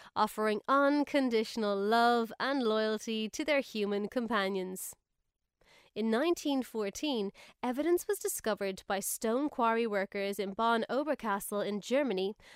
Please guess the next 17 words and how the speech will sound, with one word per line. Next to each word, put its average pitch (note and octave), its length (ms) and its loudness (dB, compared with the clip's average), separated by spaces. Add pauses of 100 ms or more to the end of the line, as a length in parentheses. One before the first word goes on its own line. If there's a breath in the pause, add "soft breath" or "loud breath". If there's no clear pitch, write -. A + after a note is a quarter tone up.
(100)
of G#3+ 180 -2
the G#3 240 -6
oldest D4 560 0
burial G3+ 380 4
of G3+ 160 0
a G3+ 40 -2
domestic G#3+ 680 0
dog A#3+ 400 8 (320 loud breath)
and G3+ 140 0
the G3 120 6
oldest G3 400 2
known G#3+ 260 4
grave A3+ 440 2
to D4 140 -2
contain A3+ 520 2
both G#3 380 -2
dogs C#4 480 4